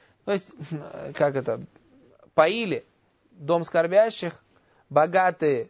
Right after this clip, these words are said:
белым с-, стеклом, бе-, а бедные стеклом цветным.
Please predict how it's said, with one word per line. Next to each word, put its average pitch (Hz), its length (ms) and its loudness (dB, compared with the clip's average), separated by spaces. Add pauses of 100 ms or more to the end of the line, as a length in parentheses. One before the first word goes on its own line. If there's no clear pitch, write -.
белым 175 500 2
с-, 131 280 -16
стеклом, 135 520 0
бе-, 123 300 -4
а 120 600 2 (960)
бедные 156 600 -2 (420)
стеклом 143 640 2 (240)
цветным. 135 420 -8